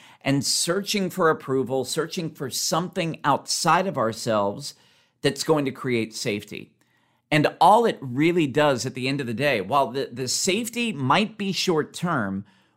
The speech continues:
what we get in the long run is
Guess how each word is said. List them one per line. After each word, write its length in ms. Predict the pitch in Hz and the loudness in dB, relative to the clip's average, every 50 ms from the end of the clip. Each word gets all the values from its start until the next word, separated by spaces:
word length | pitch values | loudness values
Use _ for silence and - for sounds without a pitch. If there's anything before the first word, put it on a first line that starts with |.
| _ - | _ 2
what 280 | 127 165 180 175 180 | 4 4 4 4 4
we 140 | 175 170 165 | 0 0 0
get 320 | 143 139 180 185 185 190 | 0 0 0 0 0 0
in 140 | - 160 156 | -2 -2 -2
the 80 | 143 135 | 0 0
long 320 | 123 139 151 165 190 202 | 2 4 4 4 2 -2
run 400 | 160 120 104 101 104 139 156 160 _ _ _ _ _ _ _ _ - | -6 -6 -4 -4 -4 -6 -8 -12 _ _ _ _ _ _ _ _ -6
is 240 | 127 131 117 - | -4 -4 -2 -2